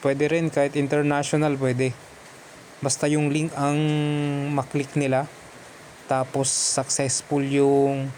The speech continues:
ano nyo, yung booking. Okay? So, maghahanap tayo ng hotel sa Baguio.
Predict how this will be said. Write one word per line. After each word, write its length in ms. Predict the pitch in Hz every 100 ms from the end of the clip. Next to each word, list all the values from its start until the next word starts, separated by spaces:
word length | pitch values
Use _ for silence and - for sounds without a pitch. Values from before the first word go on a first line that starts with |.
| - - - - - - -
ano 180 | 123 120
nyo, 160 | 117 117
yung 400 | 123 127 127 120
booking. 460 | 120 135 143 135 117 107 - -
Okay? 200 | 123 127 127 - - - - - -
So, 120 | - 175
maghahanap 380 | 190 190 190
tayo 180 | - 170
ng 160 | 170 170
hotel 340 | 147 131 117 117
sa 120 | -
Baguio. 480 | 131 123 113 120 110